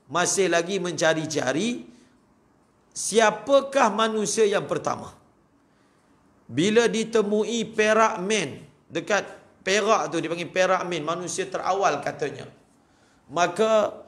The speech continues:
penemuan itu dikira sebagai suatu perkara yang sangat bernilai dalam dunia saintifik arkeologi.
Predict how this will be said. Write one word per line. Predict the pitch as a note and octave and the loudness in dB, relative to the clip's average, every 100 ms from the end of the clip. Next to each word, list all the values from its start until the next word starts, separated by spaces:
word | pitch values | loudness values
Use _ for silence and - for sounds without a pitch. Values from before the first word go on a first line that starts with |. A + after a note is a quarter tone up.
| - _ _ _ G#3 | -20 _ _ _ -2
penemuan | G#3 A3 A#3+ B3 | 0 0 0 0
itu | A3 A3 B3 F#3+ | -2 -4 -2 -2
dikira | G#3+ - G#3+ A#3+ | -4 -2 0 2
sebagai | - F3 G#3 G3+ A3 | 0 0 0 0 0
suatu | - G3+ G3+ G#3 A3 | 2 2 2 0 -4
perkara | G#3 F#3 G3+ G3+ | -4 0 2 4
yang | G3+ F#3 | 2 2
sangat | G#3 G#3+ E3+ | 2 2 -2
bernilai | F#3 G#3+ A3+ G#3+ F#3+ | -2 -2 0 2 2
dalam | G3 F#3 E3+ | 0 0 -2
dunia | G#3 G#3 F#3+ | -2 0 -2
saintifik | G3+ F3+ - F#3 F3+ G#3+ - - _ _ | -2 -2 -2 -4 -4 -6 -10 -20 _ _
arkeologi. | D#3 E3+ - F3+ E3+ D3 A#2+ | 0 2 2 2 4 2 -2